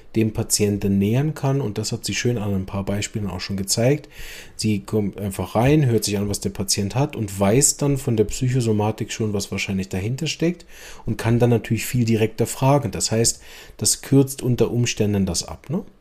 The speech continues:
Dem gegenüber steht aus der S R I so ein, äh, Aufruf an die Studenten, ja nicht zu interpretieren. Ja, ja, also den Hautausschlag, den hat sie aufgrund von, hm, ne? Dem steht das ein bisschen gegenüber und ich glaub, Psychosomatik hat dort auch nicht den besten Ruf, wie so oft, alles was rund um Homöopathie ist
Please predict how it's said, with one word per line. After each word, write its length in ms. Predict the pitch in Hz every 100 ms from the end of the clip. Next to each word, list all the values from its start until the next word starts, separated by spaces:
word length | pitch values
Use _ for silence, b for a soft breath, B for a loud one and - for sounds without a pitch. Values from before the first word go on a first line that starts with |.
| - -
Dem 160 | 135 160
gegenüber 480 | 165 151 156 175
steht 280 | 185 - 160
aus 160 | 135 131
der 140 | 101
S 180 | 123 -
R 60 | -
I 140 | 143
so 160 | 135 127
ein, 260 | 123 123 B B B B -
äh, 480 | 117 117 113 107 104
Aufruf 520 | - 117 143 - 156 -
an 120 | 123
die 40 |
Studenten, 440 | - 120 110 107 113
ja 260 | 98 98
nicht 220 | 123 127
zu 100 | -
interpretieren. 800 | 110 110 98 98 - 117 135 160
Ja, 260 | 131 95 90
ja, 300 | 95 87 107
also 200 | 101 87
den 260 | 82 85 -
Hautausschlag, 580 | 90 107 104 98 95 -
den 220 | 82 80
hat 100 | -
sie 140 | -
aufgrund 440 | 90 - - 87 -
von, 320 | 90 85 82 - - - -
hm, 240 | 127 254 - -
ne? 120 | 202 B B B B B -
Dem 140 | 120
steht 200 | - 139
das 100 | 131
ein 80 | 123
bisschen 200 | 120 117
gegenüber 400 | 107 95 143 160
und 80 | 131
ich 100 | -
glaub, 180 | 131
Psychosomatik 760 | - 123 117 113 104 110 131 -
hat 160 | -
dort 200 | 113 123 -
auch 200 | 113 110
nicht 260 | 117 -
den 120 | 120
besten 320 | 101 113 - 110
Ruf, 420 | 104 170 - -
wie 100 | 113
so 160 | 104 -
oft, 340 | 165 190 - -
alles 260 | 101 98
was 220 | 104 95 110
rund 180 | 110
um 80 | 113
Homöopathie 640 | 104 107 107 - 104 131
ist 340 | 135 139 -